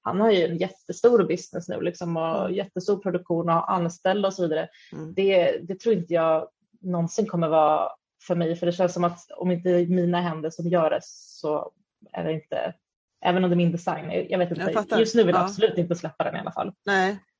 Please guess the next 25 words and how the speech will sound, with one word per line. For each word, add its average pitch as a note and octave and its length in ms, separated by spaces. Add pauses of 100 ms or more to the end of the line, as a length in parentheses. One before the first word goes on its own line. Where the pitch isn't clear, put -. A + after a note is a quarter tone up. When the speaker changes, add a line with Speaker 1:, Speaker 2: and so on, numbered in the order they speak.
(240)
Speaker 1:
Eh, F3 220
men G3 140
då G#3+ 80
är B3 100
det D4 140
också C#4+ 180
svårt D4+ 340
att, - 60
att F#3 380
skala F3+ 300
upp, - 140
för F3+ 60
det G3+ 140
är B3+ 120
ju F#3+ 60
Speaker 2:
Mm. F3 160
Speaker 1:
hur F3 200
mycket F3+ 260
jag F3+ 360
kan D#3 360 (480)
producera F#3+ 440
som F3 160
sätter F3 240
stopp. E3+ 160
Speaker 2:
Mm. E3+ 120